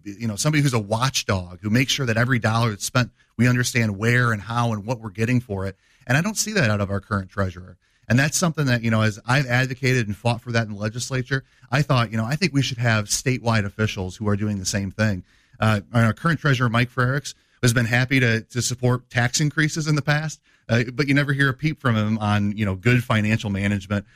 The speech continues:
on tightening the belt, on making sure we're living within our means. I think the taxpayers of Illinois want and deserve, uh, a watchdog in the treasurer's office who's going to advocate for them,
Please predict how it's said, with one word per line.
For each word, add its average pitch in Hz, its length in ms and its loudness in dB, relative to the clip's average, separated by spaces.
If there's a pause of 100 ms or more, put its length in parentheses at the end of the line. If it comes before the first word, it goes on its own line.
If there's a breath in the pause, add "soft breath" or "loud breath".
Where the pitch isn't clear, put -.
(120 loud breath)
on 98 260 0
tightening 120 440 0
the 104 80 0
belt, 101 320 2
on 98 100 2
making 113 280 0
sure 107 200 0
we're 101 80 -2
living 101 300 -2
within 95 240 -4
our 92 100 -4
means. 98 400 -2 (340 loud breath)
I 147 140 2
think 135 160 0
the 113 60 -4
taxpayers 110 540 0
of 101 100 -4
Illinois 101 500 0 (260 soft breath)
want 127 500 2
and 107 240 -2
deserve, 104 600 0 (100)
uh, 98 300 -2 (100)
a 98 180 -6
watchdog 107 640 -2
in 98 60 -6
the 98 60 -8
treasurer's 101 420 -2
office 95 320 -4
who's 98 140 -8
going 101 180 -2
to 98 80 -6
advocate 95 400 -6
for 92 100 -14
them, 113 220 2